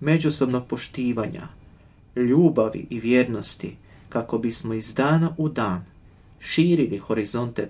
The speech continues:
prave istinske povezanosti s Kristom.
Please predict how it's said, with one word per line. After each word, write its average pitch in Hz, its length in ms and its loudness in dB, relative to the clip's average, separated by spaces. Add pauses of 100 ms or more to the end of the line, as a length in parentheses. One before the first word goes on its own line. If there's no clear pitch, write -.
prave 131 500 0
istinske 127 600 -2
povezanosti 107 720 0
s - 100 -4
Kristom. - 480 -10